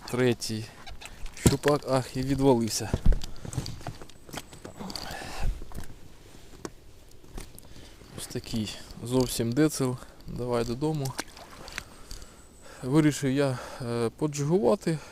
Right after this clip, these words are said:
Crazy Flapper. Класика ось такий, два вісім дюйми. Вже з однією клешнею і працює вс-,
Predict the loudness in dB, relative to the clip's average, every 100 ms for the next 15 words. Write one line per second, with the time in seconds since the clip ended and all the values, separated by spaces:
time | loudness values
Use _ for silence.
0 | -12 -12 -12 -14 -14 -6 4 6 6 4
1 | 0 4 4 4 2 0 -8 -20 -20 -20
2 | -20 -20 -16 2 6 6 4 -2 -2 -2
3 | -4 -6 -4 -2 -2 -4 -12 -20 -18 -8
4 | 0 4 6 4 2 0 -4 -6 -14 -16
5 | -4 2 4 2 -2 -6 -12 -12 -10 -12
6 | -14 -18 -16 -6 2 4 6 4 0 0
7 | 4 4 6 8 10 8 6 2 0 4
8 | 6 4 2 0 0 2 4 2 -2